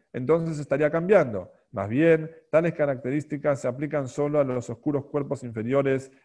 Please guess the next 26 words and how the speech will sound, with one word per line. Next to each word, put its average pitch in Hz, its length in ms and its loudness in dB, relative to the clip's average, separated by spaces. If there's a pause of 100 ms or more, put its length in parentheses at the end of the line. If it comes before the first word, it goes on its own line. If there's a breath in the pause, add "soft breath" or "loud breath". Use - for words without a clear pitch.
aquellos 147 440 0
que 139 120 -6
moraran 135 440 0
en 123 180 -8
casas 139 360 -2
de 120 100 -4
barro 139 480 0 (160 soft breath)
y 139 80 -4
su 123 140 -6
fundamento 127 580 -4
está 135 180 -6
en 131 60 -4
el 127 140 -6
polvo. 104 480 2 (220)
Hashem, 156 340 -2
en 147 120 -4
cambio, 139 320 0
está 139 260 0
elevado 139 460 4
y 147 60 0
por 131 160 -2
encima 139 420 -6
de 120 100 -4
todas 139 380 -2
esas 127 220 -4
descripciones. 92 760 -12